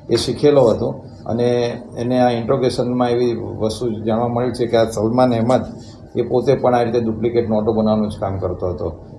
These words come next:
તો હાલમાં આરોપીને અટક કરી અને રિમાન્ડની કાર્યવાહી કરવામાં આવશે.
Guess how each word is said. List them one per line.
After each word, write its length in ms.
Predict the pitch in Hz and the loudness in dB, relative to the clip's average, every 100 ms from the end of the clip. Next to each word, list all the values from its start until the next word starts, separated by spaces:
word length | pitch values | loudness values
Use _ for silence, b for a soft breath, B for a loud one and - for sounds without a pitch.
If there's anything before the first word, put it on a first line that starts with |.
| - | -8
તો 60 | |
હાલમાં 880 | 104 113 127 135 135 135 131 120 - - 104 | 0 2 2 2 4 4 4 0 -6 -4 2
આરોપીને 800 | 123 120 127 127 127 127 123 127 | 2 2 0 2 2 2 2 -2
અટક 320 | 110 107 123 | -2 0 0
કરી 400 | - 143 110 98 - | 2 2 2 -2 -6
અને 280 | 107 110 110 | -2 0 0
રિમાન્ડની 440 | 107 117 117 117 | 0 0 0 0
કાર્યવાહી 440 | 113 107 113 117 | 0 0 2 0
કરવામાં 440 | 113 110 113 113 113 | -2 0 0 0 -2
આવશે. 340 | 117 - 98 | -2 0 -2